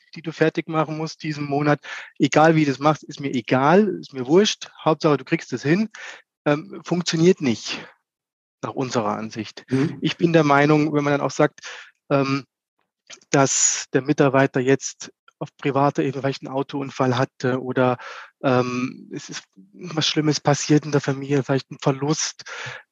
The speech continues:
Speaker 1: dass dann, dass man dann da auch sagt, „Ja, können wir irgendwo helfen? Brauchen Sie vielleicht da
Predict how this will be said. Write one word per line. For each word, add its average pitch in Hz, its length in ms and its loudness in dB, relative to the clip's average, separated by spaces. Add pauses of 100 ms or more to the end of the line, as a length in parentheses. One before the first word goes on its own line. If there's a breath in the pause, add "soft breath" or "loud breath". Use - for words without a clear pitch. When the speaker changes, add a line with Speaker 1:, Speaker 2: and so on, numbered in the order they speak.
(160)
Speaker 1:
dass - 240 0
dann, 143 260 0
dass 143 120 -8
man 143 100 -2
dann 147 120 2
da 139 160 4
auch 143 160 -2
sagt, - 340 0
„Ja, 147 260 0 (380)
können 156 180 -2
wir 160 60 0
irgendwo 151 320 2
helfen? 156 600 4
Brauchen 143 360 -6
Sie 147 300 6 (460 loud breath)
vielleicht 139 400 4
da 139 520 4